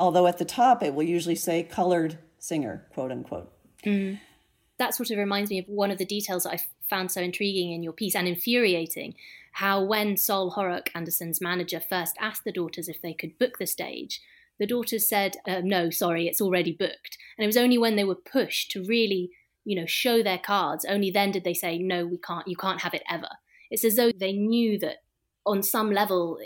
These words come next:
Speaker 2: it, <laughs> it wasn't okay. It was unsteady ground. Things were already changing, and they were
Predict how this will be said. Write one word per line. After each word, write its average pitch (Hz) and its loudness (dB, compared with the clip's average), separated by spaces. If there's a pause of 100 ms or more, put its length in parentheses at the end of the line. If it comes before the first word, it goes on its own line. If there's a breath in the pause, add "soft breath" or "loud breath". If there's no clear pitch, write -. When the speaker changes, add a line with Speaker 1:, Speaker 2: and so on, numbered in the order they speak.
(140)
Speaker 2:
it, 147 -8
<laughs> - 2
it 269 10
wasn't 254 8
okay. 208 2
It 180 2
was 185 2
unsteady 190 0
ground. 175 0
Things 180 -2
were 180 -4
already 185 0
changing, 180 -2
and 165 -8
they 165 -6
were 170 -6